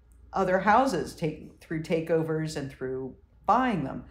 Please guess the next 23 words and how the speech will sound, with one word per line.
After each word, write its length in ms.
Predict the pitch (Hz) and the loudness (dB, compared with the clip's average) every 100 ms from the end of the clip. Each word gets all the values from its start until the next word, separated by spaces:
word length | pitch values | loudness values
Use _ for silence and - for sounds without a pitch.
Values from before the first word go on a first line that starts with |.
| - - - - | -20 -20 -20 -6
And 80 | 175 | 0
I 100 | 160 | 2
wound 260 | 165 165 | 2 0
up 80 | 165 | 0
doing 200 | 165 160 | -2 -2
a 60 | 170 | -2
business 320 | 156 156 160 | -4 -4 -6
story 300 | - 160 160 | -4 -2 0
when 160 | 160 160 | 0 -2
he 400 | 160 160 - - - _ - | -2 -2 -6 -12 -20 _ -2
bought 420 | 143 151 151 - - - | 2 2 -2 -12 -18 -12
a 100 | 147 - - - | -12 -12 -20 -12
major 640 | 165 160 156 165 156 156 156 | -4 -2 -2 -2 -2 -2 -6
portion 420 | - 156 156 165 160 | -6 -4 -4 -6 -6
of 140 | 156 | -8
Fendi, 600 | - 220 208 165 - - | -2 2 2 0 -6 -14
for 160 | - 131 | -12 -12
example. 560 | 123 - - - - - - - - | -10 -14 -14 -14 -16 -18 -20 -20 -8
And 160 | 185 190 | -2 0
then 140 | 180 | 2
I 80 | 175 | 2
did 200 | 170 165 | 0 0
a 260 | 165 165 | 0 -2